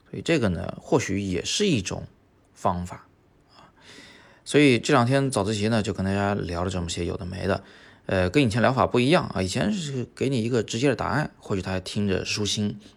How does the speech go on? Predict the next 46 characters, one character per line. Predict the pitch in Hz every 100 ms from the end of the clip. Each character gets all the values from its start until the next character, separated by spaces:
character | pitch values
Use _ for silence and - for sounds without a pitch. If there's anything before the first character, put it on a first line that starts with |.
| _
但 | 110 95 92 85 - _ _ - - -
这 | 156
两 | 92 90
天 | 87 82
啊， | 82 85
我 |
是 | 85
把 | 101 90 90
自 | -
己 | 139
的 | 90
纠 | - 110
结， | 107 80 78 - - - - - - -
呃， | 98
自 | 170
己 | 147
的 | 87 87
一 |
些 | 90 95
新 | 95 147
的 | 160
考 | - - -
虑 | 117
呢， | 98 85
也 | - 98
讲 | - 95
出 | -
来， | - - _ _ _ _ _
大 | 92
家 | 95
呢 | 92 85
也 | 87 -
可 | - - 139
以 | 127 -
做 | - 90
一 | 73
个 | - 78 - -
参 | - - 98
考。 | - - - _ _ _ _
总 | - 92
之 | 190
呢， | 135
你 | 87
是 | -
一 | 156
个 | 135 101 101 -